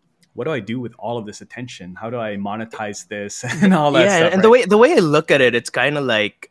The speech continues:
Speaker 2: the Philippines, right? We're an archipelago, right? We're, we're
Speaker 1: Right.
Speaker 2: seven thousand
Speaker 1: Mm-hmm.
Speaker 2: islands, right? Uh, over
Speaker 1: Yeah.
Speaker 2: that. And everything, it's its own little thing. And there's big
Speaker 1: Mm-hmm.
Speaker 2: things and there's small things. And, and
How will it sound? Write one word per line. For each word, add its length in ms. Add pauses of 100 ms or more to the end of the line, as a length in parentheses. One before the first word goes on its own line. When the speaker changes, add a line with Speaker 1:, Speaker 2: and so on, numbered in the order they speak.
(120)
Speaker 2:
the 140
Philippines, 720
right? 200
We're 140
an 80
archipelago, 840 (280)
right? 160
We're, 280
we're 180
Speaker 1:
Right. 20
Speaker 2:
seven 400
thousand 760
Speaker 1:
Mm-hmm. 420
Speaker 2:
islands, 560
right? 200 (200)
Uh, 180
over 260
Speaker 1:
Yeah. 60
Speaker 2:
that. 220 (760)
And 440 (180)
everything, 400
it's 140
its 180
own 280
little 220
thing. 460
And 200
there's 200
big 280
Speaker 1:
Mm-hmm. 100
Speaker 2:
things 280
and 120
there's 140
small 280
things. 380
And, 140
and 180